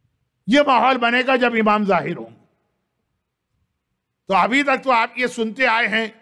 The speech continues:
کہ جی وہ دشمن، خون کے پیاسے، وہ علی کے مخالف اور علی پہ پریشر ڈالا، خاندان کے افراد۔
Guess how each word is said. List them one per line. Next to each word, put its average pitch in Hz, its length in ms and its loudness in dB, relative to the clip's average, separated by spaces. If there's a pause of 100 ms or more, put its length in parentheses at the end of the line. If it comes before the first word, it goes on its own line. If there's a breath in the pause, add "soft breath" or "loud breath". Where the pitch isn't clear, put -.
(1000)
کہ 214 100 0
جی 254 200 2
وہ 233 360 2 (140)
دشمن، 233 560 -2 (720)
خون 262 320 0
کے 247 140 2
پیاسے، 233 720 0 (260)
وہ 277 140 2
علی 262 240 0
کے 254 120 -4
مخالف 233 580 -2
اور 254 100 2
علی 233 220 0
پہ 269 120 -2
پریشر 226 400 0
ڈالا، 240 360 -2
خاندان 269 600 -2
کے 254 120 0
افراد۔ 180 360 -2